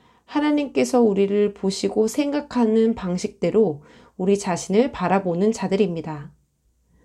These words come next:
우리는 하나님의 영광, 의의, 온전함, 아름다움이며 하나님의 최고입니다.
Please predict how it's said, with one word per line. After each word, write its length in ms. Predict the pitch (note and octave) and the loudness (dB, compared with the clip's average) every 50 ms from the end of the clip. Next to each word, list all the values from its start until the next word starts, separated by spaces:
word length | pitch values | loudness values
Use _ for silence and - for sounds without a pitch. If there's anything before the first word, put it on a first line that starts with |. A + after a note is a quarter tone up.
| _ _ _ _ _ _ _ | _ _ _ _ _ _ _
우리는 360 | - G#3+ A3+ A#3 B3 B3 C4 | 2 4 6 6 6 6 6
하나님의 640 | B3+ A#3+ C#4 C#4 C#4 C4+ C4 B3 A#3+ B3 A#3+ F#3 F3+ | 4 2 0 0 0 2 2 4 4 4 4 4 4
영광, 600 | G#3 G#3 G#3 G3+ F#3+ F3+ E3+ D#3 D3+ D#3 D#3 - _ _ _ _ _ _ _ _ _ _ _ - | 4 4 4 2 0 -2 -4 -4 -6 -10 -14 -20 _ _ _ _ _ _ _ _ _ _ _ 4
의의, 480 | A3+ A#3 A#3 A3 G3 F3 D3+ C#3+ C#3+ - _ _ _ _ _ _ _ _ _ _ _ | 6 6 6 6 4 2 -2 -6 -10 -14 _ _ _ _ _ _ _ _ _ _ _
온전함, 760 | - G3 G#3+ A3+ A#3 A3+ B3 A#3 G#3+ F#3 E3+ D#3 D3+ F#3 - _ _ _ _ _ _ _ _ _ - | 6 8 8 8 8 6 4 4 2 2 -2 -6 -10 -14 -18 _ _ _ _ _ _ _ _ _ 2
아름다움이며 1120 | - G3 G#3 A#3 A#3+ A#3+ A3+ G#3+ G3 F#3 F3 E3+ E3 D#3 E3 F#3+ A3+ G#3+ F#3 E3 D#3+ - _ _ _ _ _ _ _ | 2 4 6 6 6 4 4 2 2 0 -2 -4 -8 -6 -2 -2 -2 0 -2 -4 -8 -12 _ _ _ _ _ _ _
하나님의 760 | _ - C#4+ C#4 C#4+ C#4 B3 G#3 F#3+ F#3 G3+ B3 D4 D4+ D4+ _ | _ -6 -4 -2 0 0 0 0 0 0 0 0 0 -2 -6 _
최고입니다. 920 | - - - D4+ D#4 D#4 E4 D#4 B3+ G3 E3 D#3 D#3 D3+ D#3+ D#3 D3+ D#3 - | -16 -8 -4 -4 -2 0 0 2 2 2 0 -2 -8 -8 -10 -12 -12 -14 -16